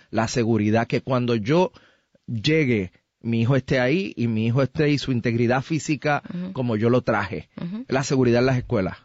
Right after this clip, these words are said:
Speaker 2: Sí.
Speaker 1: Cuénteme.
Speaker 2: Bueno, este año tenemos un portafolio de servicios que estamos ofreciendo. Eso hay que realizar un cambio que permite que la responsabilidad para la seguridad de la escuela está localizado dentro de la escuela.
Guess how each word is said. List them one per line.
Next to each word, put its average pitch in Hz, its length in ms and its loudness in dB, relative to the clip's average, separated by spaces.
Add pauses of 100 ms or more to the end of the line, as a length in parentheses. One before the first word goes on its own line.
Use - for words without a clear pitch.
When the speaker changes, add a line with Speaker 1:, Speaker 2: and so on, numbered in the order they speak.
Speaker 2:
Sí. 165 260 -8 (460)
Speaker 1:
Cuénteme. 98 480 -2 (680)
Speaker 2:
Bueno, 254 160 0
este 262 300 -2
año 269 300 0
tenemos 226 320 -4
un 247 640 -2
portafolio 226 540 -2
de 240 100 2
servicios 202 480 -4
que - 80 -6
estamos 190 360 -2
ofreciendo. 180 760 -2
Eso 220 300 -2
hay 226 200 0
que 294 160 -2
realizar 277 460 -2
un 277 100 0
cambio 254 360 -2
que 208 120 -2
permite 202 520 0
que 196 440 -2
la 180 280 -2
responsabilidad 202 760 -4
para 285 200 -2
la 254 120 0
seguridad 220 540 -2 (440)
de 214 120 -2
la 214 60 2
escuela 220 480 0 (320)
está 220 560 -2
localizado 208 680 -4
dentro 196 300 -6
de 180 60 -2
la 170 80 -4
escuela. 151 380 -6